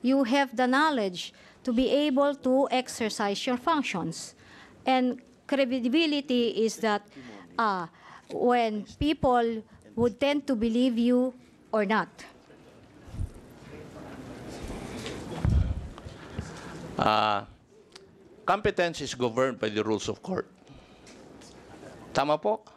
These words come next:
Speaker 1: And also other rules, rules of procedures. Uh,
Speaker 2: The rules of court is the rules of procedure,
Speaker 1: Y-, yes.
Speaker 2: Attorney.
Speaker 1: Yes, you are correct po.
Speaker 2: Yes.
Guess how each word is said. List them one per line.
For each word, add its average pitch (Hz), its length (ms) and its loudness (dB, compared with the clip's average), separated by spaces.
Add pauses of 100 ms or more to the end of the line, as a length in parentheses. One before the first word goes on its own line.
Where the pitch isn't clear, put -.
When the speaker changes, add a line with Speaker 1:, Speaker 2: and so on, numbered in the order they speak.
(1400)
Speaker 1:
And 269 200 4
also 277 460 2
other 202 320 2
rules, 185 460 0
rules 254 260 2
of 220 160 -4
procedures. 208 800 -2 (320)
Uh, 175 440 0 (380)
Speaker 2:
The 151 160 0
rules 185 220 4
of 175 160 -2
court 220 240 -2
is - 80 -6
the 147 140 0
rules 151 260 2
of 143 80 0
procedure, 135 480 0 (160)
Speaker 1:
Y-, - 160 -8
yes. 226 320 4
Speaker 2:
Attorney. 135 400 0 (500)
Speaker 1:
Yes, 208 460 0
you 240 240 2
are 226 80 0
correct 208 420 -2
po. 180 140 -2 (220)
Speaker 2:
Yes. - 500 -2